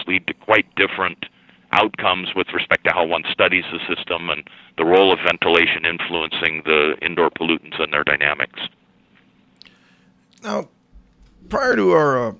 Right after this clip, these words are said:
Speaker 2: our, our interview today, I had sent you some, some thoughts on questions, and, and one was about the pollutant dynamics of indoor air quality and what you'd like to be sure all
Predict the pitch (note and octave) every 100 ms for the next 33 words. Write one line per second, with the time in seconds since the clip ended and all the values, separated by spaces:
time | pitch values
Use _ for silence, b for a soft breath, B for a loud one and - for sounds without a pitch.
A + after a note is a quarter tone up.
0 | - C3 C3 - C3 C#3+ E3+ C#3+ C3+ C3+
1 | - B2+ B2 B2+ D#3 C3+ - D3+ A#2+ B2+
2 | - A#2 A2+ - A#2 A2 - C3+ B2+ A#2+
3 | A2 - C3+ C#3+ - B2 A#2+ A2 A2+ -
4 | B2+ A#2+ A#2+ A#2 C#3 E3+ F3+ D3+ C#3 B2
5 | B2 - F#2+ B2+ D3+ C#3+ C3 C3+ B2+ C3+
6 | C3 B2+ - A#2+ B2+ C3+ B2+ A#2+ C3 C3
7 | - B2 B2 B2 B2+ A#2 b b b b
8 | b - C#3 D3+ E3+ F3+ D#3 D#3 C#3 C3
9 | C#3+ - D3 C#3+ C3 C3 A#2+